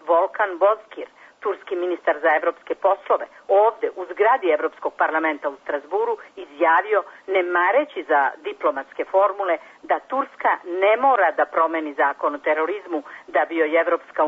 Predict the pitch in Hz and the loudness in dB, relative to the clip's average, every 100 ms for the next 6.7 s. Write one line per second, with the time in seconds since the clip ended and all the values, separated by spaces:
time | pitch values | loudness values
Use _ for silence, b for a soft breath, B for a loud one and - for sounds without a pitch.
0 | 160 156 151 147 170 156 143 139 139 127 | 0 -2 -2 -4 -8 -2 -2 -4 -12 -12
1 | - - _ - 143 131 156 175 - 240 | -14 -16 _ -4 -2 -2 -4 -8 -4 -4
2 | - 196 175 - 208 202 147 - 185 202 | -2 -4 -4 0 0 0 -4 -2 0 0
3 | 143 143 - 160 180 180 202 180 147 170 | -4 -12 -8 -2 2 4 2 -2 -4 -8
4 | 175 214 190 185 B B 202 160 - 254 | -6 -4 -4 -6 B B 0 0 2 2
5 | 240 226 B B 311 285 247 214 185 180 | 2 0 B B -2 0 2 2 2 -2
6 | - - 139 - - - - | -6 -16 -14 -12 -14 -14 -20